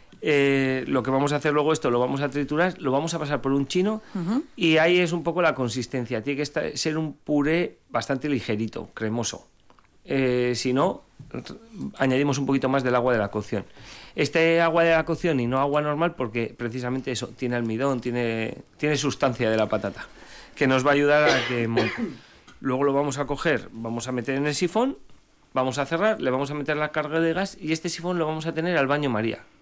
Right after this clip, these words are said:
Speaker 1: porque es una espuma caliente. Ya, tampoco hace falta que esté el agua hirviendo, pero sí mantenerla que esté tibio, por lo menos.
Speaker 2: Ujú.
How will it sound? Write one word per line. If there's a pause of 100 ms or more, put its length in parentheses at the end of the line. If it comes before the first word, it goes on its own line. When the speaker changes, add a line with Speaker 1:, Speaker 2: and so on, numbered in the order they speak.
(120)
Speaker 1:
porque
es
una
espuma
caliente. (880)
Ya,
tampoco
hace
falta
que
esté
el
agua
hirviendo,
pero
sí
mantenerla
que
esté
tibio,
por
lo
menos.
Speaker 2:
Ujú.